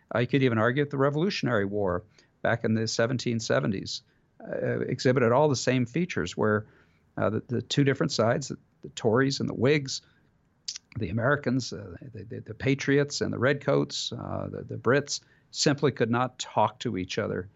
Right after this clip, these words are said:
anymore. So you have historical case studies that are important in this process. And then, you know, I just,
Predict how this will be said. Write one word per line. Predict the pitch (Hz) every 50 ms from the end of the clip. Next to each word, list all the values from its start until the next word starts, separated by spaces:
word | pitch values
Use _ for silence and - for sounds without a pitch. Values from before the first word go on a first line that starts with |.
| _ _ -
anymore. | - 110 107 101 98 92 85 95
So | - - 98
you | 101
have | 110 117 120 117
historical | 117 110 - - - 147 135 127 117 - 127
case | 113 - 113 110 110 -
studies | - - 117 107 107 101 92 -
that | - 107
are | 101
important | 98 95 95 - 117 - - - 117
in | 95
this | 98 98 -
process. | - 110 90 85 - - - - - -
And | - 127
then, | 151 165 165 160 - _ _ - - - - - - - - - - _ _ _ -
you | - 208
know, | - 214 208 208 - - - _ _ _ _ -
I | - 143 147 139 - - _ _
just, | - 180 190 190 - - -